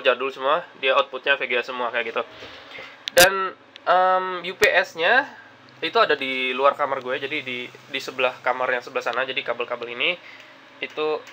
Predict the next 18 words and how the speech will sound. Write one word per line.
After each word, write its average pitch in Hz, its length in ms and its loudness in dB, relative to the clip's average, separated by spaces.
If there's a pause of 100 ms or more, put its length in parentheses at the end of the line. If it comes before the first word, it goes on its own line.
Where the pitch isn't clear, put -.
terhubung 139 460 -4
di 127 260 -2
U 131 80 -8
P 127 140 -2
S 135 180 0
yang 131 140 2
ada 131 240 0
akinya 135 320 -4
di 131 240 -6 (400)
balik 127 240 0 (320)
tembok 131 260 -2
itu. 127 160 -4 (460)
Jadi, 147 400 2
nah, 151 100 2 (220)
kalau 160 240 4
misalnya, 156 500 2 (300)
em, 139 400 4
sis-, - 260 -10